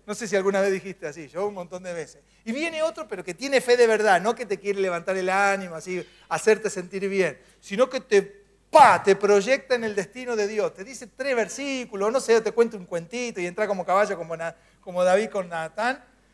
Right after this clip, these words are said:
Pero como sea, te conecta con la sustancia divina y engendra fe en tu vida por la palabra de Dios, porque te ministra del Espíritu. Y eso es lo que tenemos para dar. ¿Cuántos están acá?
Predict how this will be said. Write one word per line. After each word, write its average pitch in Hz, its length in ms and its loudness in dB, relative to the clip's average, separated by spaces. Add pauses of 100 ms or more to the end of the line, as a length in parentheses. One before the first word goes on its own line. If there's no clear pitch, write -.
Pero 208 220 6
como 208 280 6
sea, 302 420 8
te 202 160 0
conecta 262 580 6
con 214 140 -2
la 196 80 2
sustancia 214 500 -2
divina 196 340 -2
y 175 100 0
engendra 285 380 -4
fe 370 160 -8
en 320 80 -14
tu 202 120 -10
vida 165 220 -6
por 185 200 -2
la 180 180 2
palabra 175 520 2
de 156 120 -12
Dios, 147 240 -14 (280)
porque 180 220 -10
te 180 120 -10
ministra 226 400 -4
del 190 140 -4
Espíritu. 180 500 -12 (220)
Y 247 100 -12
eso 277 140 -10
es 277 60 -12
lo 240 60 -4
que 202 100 -12
tenemos 202 360 -6
para 170 240 -12
dar. 165 280 -8
¿Cuántos 240 260 2
están 208 220 2
acá? 175 360 0